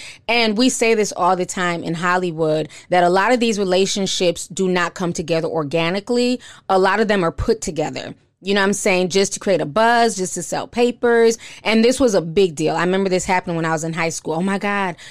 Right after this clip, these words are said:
Brandy and Kobe are dating. They went to prom." And it was so cute. You know, it was like young teenage black love.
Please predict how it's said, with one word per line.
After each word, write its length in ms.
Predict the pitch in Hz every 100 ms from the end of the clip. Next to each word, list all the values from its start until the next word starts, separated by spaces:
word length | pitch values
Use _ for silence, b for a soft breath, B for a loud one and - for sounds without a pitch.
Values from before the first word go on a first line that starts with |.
| B -
Brandy 340 | 196 214 214
and 120 | 208
Kobe 320 | 214 202 202
are 160 | 190 185
dating. 420 | 208 208 214 180
They 120 | 180 185
went 180 | 196 190
to 60 |
prom." 480 | - - 214 208 180 B B
And 120 | 226
it 80 | 262
was 160 | 226 220
so 360 | - 233 208
cute. 260 | 196 262 220
You 60 | 180
know, 80 |
it 20 | 175
was 80 |
like 160 | 175 160
young 360 | 160 190 185 180
teenage 420 | 202 190 170 151
black 260 | 170 147 170
love. 440 | 214 240 123